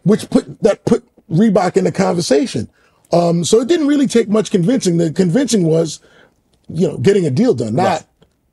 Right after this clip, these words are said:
Speaker 1: if Reebok was the right
Speaker 2: And he
Speaker 1: company.
Speaker 2: wasn't an ambassador, he was a partner.
Speaker 1: No, Jay-Z's not the ambassador of anything except himself. <laughs> He was a partner. He was a fifty-fifty partner.
Speaker 2: How do you, uh, that's the thing.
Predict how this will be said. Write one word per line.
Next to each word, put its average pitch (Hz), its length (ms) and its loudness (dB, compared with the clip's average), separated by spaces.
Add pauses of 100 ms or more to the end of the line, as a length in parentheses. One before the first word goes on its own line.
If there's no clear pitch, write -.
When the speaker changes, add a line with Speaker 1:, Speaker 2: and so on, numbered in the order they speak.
(140)
Speaker 1:
if - 280 0
Reebok 165 400 0
was 139 140 -2
the 147 60 -2
right 147 100 2
Speaker 2:
And 139 80 0
he 151 60 4
Speaker 1:
company. 175 220 2
Speaker 2:
wasn't 139 180 -2
an 117 60 0
ambassador, 113 580 0
he 143 160 -2
was 127 180 -2
a 92 80 -6
partner. 92 640 -4 (840)
Speaker 1:
No, 101 140 -16
Jay-Z's 143 480 -2
not 123 160 -4
the 117 100 -4
ambassador 120 520 -4
of 98 160 -6
anything 131 520 -4
except 110 340 -6
himself. - 520 -8 (480)
<laughs> 554 300 -12 (680)
He 185 140 -4
was 151 160 -2
a 120 60 -2
partner. - 480 -6 (320)
He 147 100 -4
was 139 180 -2
a 113 200 -4 (200)
fifty-fifty 165 960 -4 (140)
partner. 113 300 -8 (440)
Speaker 2:
How 208 180 -6
do 226 100 -6
you, - 120 -16
uh, - 120 -10 (180)
that's 175 300 0
the 131 100 -6
thing. 85 340 -8